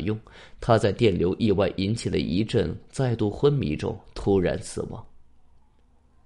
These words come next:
不过说到电流疗法，倒是我回想到了一个众所周知、非常离奇的活埋事件。在这一事件中，电流的作用使伦敦被埋葬了两天的青年律师恢复了生气。这事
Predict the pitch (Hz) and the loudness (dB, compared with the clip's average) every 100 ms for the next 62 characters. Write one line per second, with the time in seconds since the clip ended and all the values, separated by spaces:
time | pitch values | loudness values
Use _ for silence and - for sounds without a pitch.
0 | _ _ _ _ _ _ - 120 123 113 | _ _ _ _ _ _ 0 6 6 6
1 | - 135 127 170 143 92 87 90 - - | 6 2 2 2 2 2 0 -2 -4 -10
2 | - - - - 107 101 107 92 87 101 | -12 -20 -10 2 4 4 4 4 4 2
3 | 104 98 87 90 87 - 85 87 101 101 | 2 2 -2 0 0 -2 -2 -2 -2 -4
4 | 85 - 110 104 104 104 110 - - - | -4 -8 -2 2 2 0 -4 -6 -20 4
5 | 151 156 120 117 98 120 143 117 92 - | 4 4 2 0 2 0 0 -2 -2 0
6 | 90 87 - - - - - - _ - | -2 -2 -4 -6 -8 -12 -18 -20 _ -20
7 | - - _ _ - 120 120 107 117 123 | -20 -20 _ _ 4 6 6 6 4 2
8 | 95 90 113 127 - - - - 135 120 | 2 0 -2 -4 -10 -20 -10 6 6 8
9 | 117 123 131 113 110 101 98 98 80 95 | 6 4 6 6 6 4 0 0 2 2
10 | 113 123 120 117 98 78 76 113 101 90 | 2 2 2 4 2 2 0 0 -2 0
11 | 87 80 95 - 110 95 120 104 98 110 | -2 -2 -4 -2 -2 -2 -2 0 0 0
12 | - - 113 117 120 120 - - 117 139 | -2 -2 -2 2 2 2 -4 -4 -4 -2
13 | - - - - - - - 131 120 123 | -6 -8 -12 -20 -20 2 8 8 8 4
14 | 113 104 | 4 4